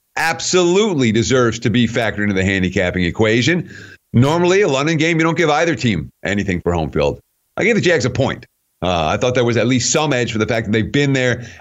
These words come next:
and they've won there. It's one thing to just be there. <laughs> It's another thing to be there and win there. They've done that with this coaching staff,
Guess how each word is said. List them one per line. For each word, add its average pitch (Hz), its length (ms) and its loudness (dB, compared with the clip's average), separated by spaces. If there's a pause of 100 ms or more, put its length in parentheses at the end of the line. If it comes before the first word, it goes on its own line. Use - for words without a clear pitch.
and 139 280 0
they've 139 180 2
won 147 480 2
there. 90 160 0
It's 82 100 -6
one 127 140 0
thing 156 80 0
to 147 80 2
just 123 220 0
be 185 180 2
there. 76 340 -2 (220)
<laughs> - 0 -
It's 120 480 -6
another 139 180 2
thing 123 160 2
to 117 60 2
be 120 220 2
there 113 360 0 (160)
and 110 380 0
win 131 320 2
there. 110 180 2
They've 110 120 0
done 120 160 -2
that 110 140 -2
with 113 180 0
this 127 200 0
coaching 131 380 0
staff, 117 400 0